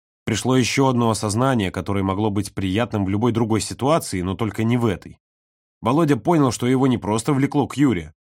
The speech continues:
Володя в него влюбился. А разве в него вообще можно было не влюбиться? Такого задорного, настоящего, местами наивного, но умеющего становиться серьезным, когда нужно. Такого искренне стремящегося дружить.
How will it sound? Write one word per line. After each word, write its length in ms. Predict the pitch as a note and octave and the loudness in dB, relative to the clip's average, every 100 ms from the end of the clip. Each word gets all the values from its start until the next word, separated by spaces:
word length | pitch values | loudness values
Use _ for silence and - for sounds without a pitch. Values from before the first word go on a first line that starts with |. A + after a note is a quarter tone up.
| _ _ | _ _
Володя 480 | G2+ A2+ G2 G#2+ A#2+ | -2 0 2 0 2
в 60 | A2+ | 0
него 260 | G2 E2+ | 0 -4
влюбился. 760 | D#2 G#2 F#2+ G2 A2+ - D2+ - _ _ _ _ _ _ _ | -2 -2 0 -2 -2 -6 -12 -16 _ _ _ _ _ _ _
А 100 | F#2 | -2
разве 240 | G2+ G#2 G2+ | -2 0 -2
в 80 | G2 | 0
него 220 | A2+ G#2 | 0 2
вообще 320 | A#2 A2 A#2+ | 0 0 0
можно 280 | G2 D#3 E3+ | 2 2 2
было 180 | A#2+ A2 | 2 2
не 140 | G2+ | 0
влюбиться? 560 | G2+ A#2+ G2+ F2 - D2+ _ _ _ | 0 0 -2 -6 -10 -14 _ _ _
Такого 300 | G2+ G#2 E2+ | -4 -2 -4
задорного, 600 | D#2+ F2+ F3 F3+ C3 A#2 | -4 0 2 2 2 0
настоящего, 920 | G#2+ G2+ F#2 G2 A#2 B2 - G2 F2 - _ | -2 -4 -4 -2 0 -2 -4 -6 -6 -10 _
местами 340 | B2+ - F#3 C3 | -6 -2 0 2
наивного, 680 | G#2+ A2 C3+ B2 G#2+ G2 F2+ _ - | 2 2 2 2 0 -2 -4 _ -2
но 180 | B2+ A#2 | 2 2
умеющего 580 | G#2 A#2 C#3 - A2 | 2 2 2 0 -4
становиться 540 | G2+ - G2 G2+ A2 G#2 | -4 -2 -2 -2 -2 -4
серьезным, 520 | G2+ F#2 A#2+ A2+ G2+ | -4 -2 -2 -2 -2
когда 280 | F#2+ E2+ F#2+ | -4 -4 -4
нужно. 440 | F2+ D#2 C2+ C#2+ _ _ _ _ _ - | -4 -6 -12 -20 _ _ _ _ _ -8
Такого 420 | A2 D#3+ C#3+ - _ | 0 2 2 -2 _
искренне 480 | F#3+ F#3+ - C#3+ C#3 | -2 -2 2 2 2
стремящегося 840 | C3 B2+ B2 D3 - A#2+ A2+ A#2 | 2 0 2 2 0 -2 -2 -2
дружить. 520 | G#2 A2 G2+ F2 - | -2 -2 -2 -6 -8